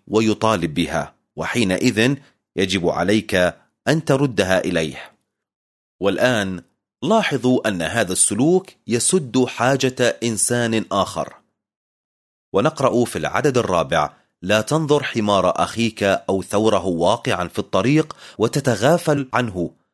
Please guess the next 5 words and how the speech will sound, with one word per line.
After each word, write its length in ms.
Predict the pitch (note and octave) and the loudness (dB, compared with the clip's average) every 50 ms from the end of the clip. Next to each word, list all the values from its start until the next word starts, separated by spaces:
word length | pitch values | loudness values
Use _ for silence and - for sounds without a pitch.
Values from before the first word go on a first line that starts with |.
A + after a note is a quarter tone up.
| _ _ _ - | _ _ _ -6
بل 240 | E2+ G#2 A2+ B2 | -2 0 0 0
تقيمه 800 | B2 - B2 A2+ - - E3 F#3+ G3+ F#3 E3+ D#3 C3+ C3+ C#3+ C#3+ | 0 -2 -2 -2 -2 -2 0 0 2 2 2 2 2 4 2 2
معه 560 | B2+ G#2 F#2+ A2+ C3 C3 C3+ C3+ B2 C3 C3+ A#2 | 2 2 0 0 0 2 0 0 0 0 0 0
لا 220 | G2+ F#2 G#2 G#2+ G#2 | 2 2 2 2 2
محالة، 580 | F#2+ F#2+ - - - F2 D#2 D2 C#2+ C#2 - | 0 -2 -2 -2 -2 -2 -2 -2 -4 -8 -8